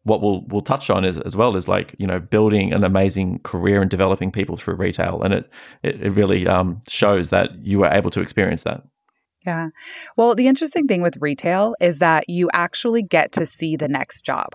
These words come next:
Speaker 2: So often, I think in jobs that involve offices or closed doors,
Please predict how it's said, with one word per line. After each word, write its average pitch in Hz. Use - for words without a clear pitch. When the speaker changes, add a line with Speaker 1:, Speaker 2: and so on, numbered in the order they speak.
Speaker 2:
So 202
often, 175
I 160
think 160
in 165
jobs 151
that 147
involve 135
offices 175
or 143
closed 143
doors, 165